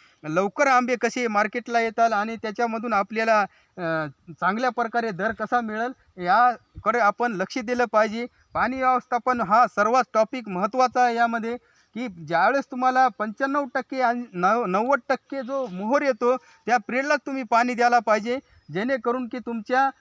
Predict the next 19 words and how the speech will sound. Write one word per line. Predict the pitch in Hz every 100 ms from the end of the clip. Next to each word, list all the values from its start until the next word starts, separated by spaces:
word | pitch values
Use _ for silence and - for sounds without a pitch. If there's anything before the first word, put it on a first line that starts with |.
| _
मोहरामध्ये | 175 196 226 262 226 220 247 -
शंभर | 220 247
टक्के | 269 247 247 247
ह्या | 202
प्रकारे, | 226 233 220 233 226 285 - _ -
अ, | 190 190 185
मोहर | 170 185 233
येतो. | 233 220 233 277 _ _ -
अ, | 160 175 175 160 _ _ -
आणि | 160 208 240 254 _ _ 147 160 - 147
जर | 240 269
तुम्ही | 240 262 269
याच्या | 240 220 254
अगोदर | 240 269 269 202
पाणी | 208 240 254
जर | 269
दिलं, | 226 233 226 277 _ _ _ _ _ _ _ _ _
तर | 254 240
साधारण | 185 190 226 262